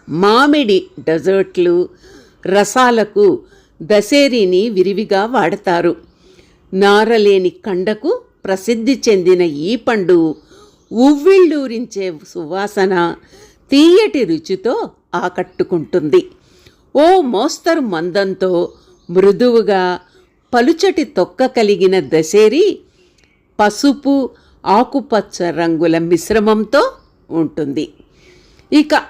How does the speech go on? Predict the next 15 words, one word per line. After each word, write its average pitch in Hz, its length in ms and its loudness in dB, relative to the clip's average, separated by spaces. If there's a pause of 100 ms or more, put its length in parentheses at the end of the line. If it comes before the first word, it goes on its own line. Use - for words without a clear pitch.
ఆరోగ్య 233 520 2
ప్రయోజనాలు. 160 960 -6 (560)
వైటమిన్ 180 640 2
సి, 285 520 0 (540)
ఏ, 240 520 2 (680)
ఈ, 277 480 -4 (540)
ఐరన్, 247 640 2 (560)
కాల్షియం 285 640 0
లాంటి 208 760 -4 (380)
వైటమిన్లు, 208 960 2 (460)
మినరల్స్ను 208 920 0
కలిగి 233 400 -2
ఉంటుంది. 175 640 0 (500)
దీనిలోని 240 760 2
పొటాషియం 208 880 -4